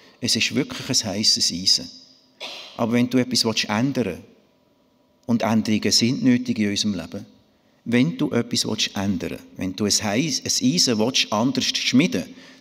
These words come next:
dann muss es heiß sein. Und wenn es kalt ist, kannst du nichts mehr machen dran.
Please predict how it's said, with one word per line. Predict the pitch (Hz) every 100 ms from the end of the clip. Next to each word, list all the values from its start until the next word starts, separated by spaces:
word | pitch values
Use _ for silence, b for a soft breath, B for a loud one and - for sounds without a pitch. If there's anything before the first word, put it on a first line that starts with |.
| -
dann | 95 95
muss | 104 127 139
es | 135 - -
heiß | 92 113 -
sein. | - 73 - - _ _ _ _ _ _ _ _ _ _ _
Und | 110 98
wenn | 87
es | 85
kalt | - 87 82 -
ist, | 78 - - - - _ _ _ _ _ _ _ _ _ _ _ _ _ _
kannst | - -
du |
nichts | 90 85 85
mehr | 85
machen | 90 -
dran. | 87